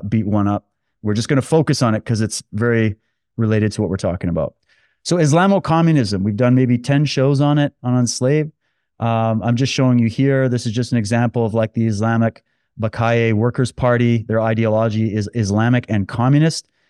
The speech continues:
You also have this thing called Islamic socialism. These are just official sources to start with.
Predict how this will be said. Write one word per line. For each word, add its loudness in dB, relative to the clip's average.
You 0
also 0
have 0
this -2
thing 0
called -2
Islamic -2
socialism. 0
These 0
are 0
just -4
official -4
sources -2
to -6
start -2
with. 0